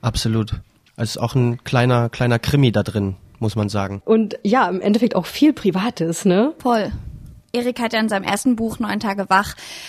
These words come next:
Speaker 3: sich, ja, sich getraut, seine Lebensgeschichte ganz ehrlich den Menschen zu erzählen. Und da geht's natürlich ganz viel um die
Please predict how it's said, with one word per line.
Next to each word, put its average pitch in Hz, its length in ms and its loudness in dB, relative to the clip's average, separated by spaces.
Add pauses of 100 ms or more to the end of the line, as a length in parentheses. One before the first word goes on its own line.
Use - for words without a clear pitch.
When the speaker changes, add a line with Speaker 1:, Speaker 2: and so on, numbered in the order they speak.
(420)
Speaker 3:
sich, 214 440 -6 (420)
ja, 208 220 4
sich 196 160 -6
getraut, 214 540 0 (100)
seine 214 880 0 (100)
Lebensgeschichte 214 1040 -2
ganz 196 400 -4
ehrlich 208 380 -2
den 196 160 -8
Menschen 190 300 -4
zu 202 100 -10
erzählen. 190 480 -6
Und 208 80 -4
da 190 80 -4
geht's 190 300 -10
natürlich 190 400 -10
ganz 190 220 -8
viel 214 160 -10
um 196 140 -8
die 190 240 -8